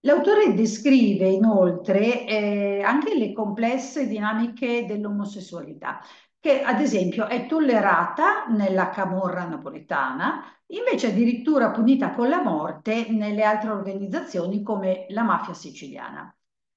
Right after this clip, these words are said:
E, eh, poi abbiamo anche la descrizione delle pericolose vite sentimentali di famosi narcotrafficanti.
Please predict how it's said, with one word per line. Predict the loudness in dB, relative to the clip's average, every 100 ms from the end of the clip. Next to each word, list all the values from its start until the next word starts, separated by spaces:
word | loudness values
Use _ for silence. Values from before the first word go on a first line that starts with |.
| -4
E, | 0
eh, | 0 0 0 2 2 0
poi | 2 2 4
abbiamo | 2 0 0
anche | -2 -4
la | -6
descrizione | -6 -8 -10 -6 -4 -4
delle | -4 -4 -4
pericolose | -6 -8 -6 -4 -2 -4 -4 -6
vite | -4 -6 -6
sentimentali | -6 -8 -8 -10 -10 -6 -2 -2 0 2 2 0 -2
di | -2 -4 -6
famosi | -6 -4 -6 -6 -10
narcotrafficanti. | -8 -8 -6 -8 -8 -10 -12 -16 -16 -16 -16 -18 -18